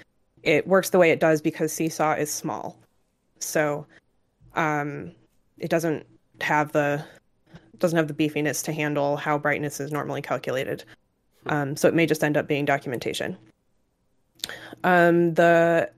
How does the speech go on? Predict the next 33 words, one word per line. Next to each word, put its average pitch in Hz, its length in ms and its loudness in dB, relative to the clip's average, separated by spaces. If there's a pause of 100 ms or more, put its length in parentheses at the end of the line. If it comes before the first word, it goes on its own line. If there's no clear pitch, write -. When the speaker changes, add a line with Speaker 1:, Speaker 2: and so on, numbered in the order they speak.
Speaker 1:
Max 185 580 0
ninety-eight 175 560 0
three 165 160 -2
fifty-seven 160 760 -2
fritzing 165 540 -2
apparently 160 460 -2
has 156 420 -4 (500)
an 160 100 0
incorrect 160 320 0
description. 175 520 0
Need 156 120 2
to 139 60 -6
fix 151 240 -6
that. 185 380 0 (640)
Um, 156 540 0 (280)
the 180 200 4
A 185 160 4
M 202 120 6
G 185 200 2
eighty-eight 170 420 2
thirty-three 170 800 0 (500)
Featherwing 208 680 2 (180)
was 180 180 -2
never 170 220 0
added 165 340 0
to 170 260 -2
the 165 60 2
A 160 200 -2
M 165 120 -2
G 160 140 -4
eighty-eight 160 360 -2
thirty-three 160 400 -2
guide, 160 460 0